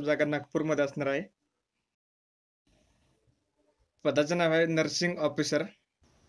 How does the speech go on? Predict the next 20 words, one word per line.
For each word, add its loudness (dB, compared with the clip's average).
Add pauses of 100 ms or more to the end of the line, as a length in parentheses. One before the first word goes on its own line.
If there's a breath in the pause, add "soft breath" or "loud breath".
(720)
क्वालिफिकेशन 0
दिलेलं 4
आहे 2
बीएससी 0
नर्सिंग 0
किंवा 2 (120)
बीएससी 2
नर्सिंग -2
from 0
an 0
Indian 0
Nursing -2
Council 0
किंवा 2
स्टेट 0
नर्सिंग -2
कौन्सिल -2
recognized 0 (120)
institute -2
or 0